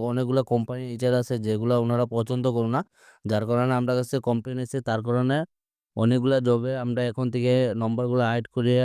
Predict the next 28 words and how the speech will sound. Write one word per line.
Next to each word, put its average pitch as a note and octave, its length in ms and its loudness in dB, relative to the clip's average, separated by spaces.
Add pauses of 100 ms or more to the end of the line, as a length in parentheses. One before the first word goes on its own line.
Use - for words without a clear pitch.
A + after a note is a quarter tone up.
রাখি, A#2 300 -2 (180)
কারণ A2+ 260 -2 (140)
এইচআর C3 340 0
এর C#3 120 4
যদি C3+ 200 2
পারমিশন A#2+ 420 -4
থাকে B2 180 0
আমরা A#2 200 2
নম্বর A2+ 320 0
শো A2+ 200 -4
করি, A#2+ 220 0
নাইলে A2 280 0
না A2+ 100 2
আমরা A2 180 2
এখানে B2 260 2 (760)
আমরা G#2+ 300 4 (120)
নম্বরগুলো A#2 500 2
হাইড A2 180 -2
করে A#2+ 240 2
রাখি। A2+ 260 -2 (200)
তো G2 80 -6 (120)
এখানে B2+ 380 2
আপনারা C3 220 -2
দেখতে A#2+ 240 -2
পারেন B2 200 0
ওয়ার্কিং A2+ 400 2
ইন্টারভিউ, A#2+ 360 2 (100)
এবং A#2+ 140 -2